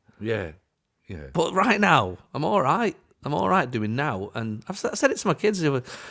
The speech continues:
Speaker 2: uh, you know, 'cause they were sort of talking about, my daughter was talking about being low and being sad and how can I, and I said, Sometimes you're just sad. And, and being sad makes the days when you're happy even better, doesn't it?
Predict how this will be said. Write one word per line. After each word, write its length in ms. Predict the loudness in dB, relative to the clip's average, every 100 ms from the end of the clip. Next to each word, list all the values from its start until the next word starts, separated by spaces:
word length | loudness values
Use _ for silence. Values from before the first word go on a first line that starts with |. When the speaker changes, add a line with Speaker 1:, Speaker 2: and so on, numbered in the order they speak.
| -18 _
Speaker 2:
uh, 80 | -2 2
you 80 | 2
know, 80 |
'cause 80 | 2
they 40 | 0
were 40 |
sort 200 | 0 0
of 100 | 0
talking 300 | 0 0 2
about, 320 | 2 2 0 -8 _ _ _ _ _ -16 -6
my 60 |
daughter 120 | -2 -2
was 100 | 2
talking 220 | 2 2
about 200 | 2 2
being 320 | 2 4 2
low 440 | 4 6 8 8 6
and 160 | 4
being 320 | 0 0 0 -2 -12 -20 -20 -20 -14
sad 480 | -4 2 4 4 2
and 120 | 0 2
how 100 | 0
can 160 | 0
I, 60 | -2 0
and 100 | 0
I 40 |
said, 220 | 2 0 -2 -12 -14
Sometimes 500 | -2 0 2 0 2
you're 100 | 2
just 200 | 2 2
sad. 280 | 0 0 -4 _ _
And, 340 | -2 0 -2 0
and 160 | 2 6
being 280 | 6 6 4
sad 420 | 0 -4 -4 -10 _ _ -6
makes 320 | -2 -2 -4
the 100 | -4
days 280 | 2 2 2
when 100 | 2
you're 120 | 2 2
happy 280 | 0 -2 0
even 240 | 2 2
better, 180 | 2 2
doesn't 260 | 2 0 0
it? 240 | -2